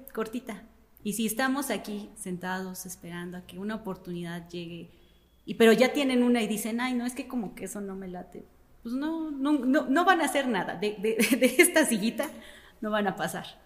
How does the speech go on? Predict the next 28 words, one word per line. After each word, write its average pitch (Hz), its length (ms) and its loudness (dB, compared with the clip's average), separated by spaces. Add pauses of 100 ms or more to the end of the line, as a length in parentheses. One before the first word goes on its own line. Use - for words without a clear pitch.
(500)
Tienen 285 280 0
que 262 100 0
tomar 190 360 -2
riesgos, 202 480 -2
tienen 208 220 -8
que 190 100 -10
arriesgarse. 196 680 -8 (520)
Y 277 140 0
sí, 403 440 0 (280)
a 180 140 -2
lo 208 60 0
mejor 214 280 -2
se 240 120 -6
van 226 140 -2
a 208 100 -8
caer 196 480 -2
y 214 80 -4
a 202 40 -2
lo 196 80 -2
mejor 196 240 -4
van 196 140 -2
a 180 40 -2
fracasar. 190 480 -10 (140)
Y 226 140 0
eso 226 180 2
es 220 140 0
la 208 140 -4
vida, 190 240 -6